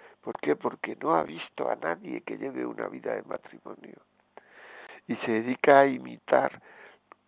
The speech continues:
los consejos, las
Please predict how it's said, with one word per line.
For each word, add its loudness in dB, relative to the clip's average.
los -4
consejos, -2
las -2